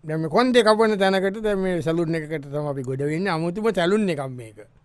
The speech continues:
හොඳට තියනවා හැබැයි. ඔක්කොම තියනවා. ඒ කියන්නේ කොන්දේ කපන වැඩ ටික හරියට කරාද කියන එක වෙනම දෙයක්. තේ දෙනවා, කෝපි දෙනවා, බිස්කට් දෙනවා, නාවනවා, නාලා මේව කරනවා, ඩ්‍රයර් කරනවා,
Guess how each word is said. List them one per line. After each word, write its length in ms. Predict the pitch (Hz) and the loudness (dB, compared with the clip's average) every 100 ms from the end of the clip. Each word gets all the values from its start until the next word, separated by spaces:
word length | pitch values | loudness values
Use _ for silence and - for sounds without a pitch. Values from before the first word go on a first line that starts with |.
| _ _ _ _ - | _ _ _ _ -6
හොඳට 300 | 214 330 226 | 0 0 2
තියනවා 340 | 285 311 214 | 4 6 4
හැබැයි. 300 | 165 139 131 | 4 -2 -8
ඔක්කොම 260 | 139 - 302 | -12 -4 -2
තියනවා. 400 | 302 277 240 214 | 2 2 4 4
ඒ 60 | 196 | 2
කියන්නේ 200 | 170 160 | 0 -4
කොන්දේ 360 | - 170 202 226 | -6 -4 0 0
කපන 280 | 220 233 233 | 2 2 2
වැඩ 180 | 233 240 | 2 2
ටික 180 | 240 | 0
හරියට 340 | 247 233 247 247 | 2 2 2 0
කරාද 340 | 233 233 226 233 | 2 4 4 2
කියන 180 | 226 240 | -2 -2
එක 100 | 233 | 0
වෙනම 260 | 214 208 240 | 2 0 0
දෙයක්. 260 | 226 220 277 - - _ _ _ | 6 6 6 0 -20 _ _ _
තේ 220 | 170 165 | 0 2
දෙනවා, 380 | 147 165 240 220 | 0 0 0 0
කෝපි 400 | 175 185 175 160 | 2 2 2 0
දෙනවා, 320 | 156 214 233 | 0 2 2
බිස්කට් 480 | 185 180 - - 160 | 0 -2 -4 -4 -4
දෙනවා, 460 | 143 180 233 220 202 185 | -4 -4 -2 0 -2 -2
නාවනවා, 920 | 160 156 160 160 170 240 247 226 214 | -4 -6 -6 -2 -2 2 4 4 2
නාලා 340 | 180 175 170 156 | 0 -2 -2 -2
මේව 320 | 156 160 160 | -6 -6 -4
කරනවා, 300 | 156 214 220 | -4 -2 -4
ඩ්‍රයර් 440 | 160 160 165 165 | -2 0 2 2
කරනවා, 600 | 139 151 165 226 240 226 | 0 -2 0 2 2 0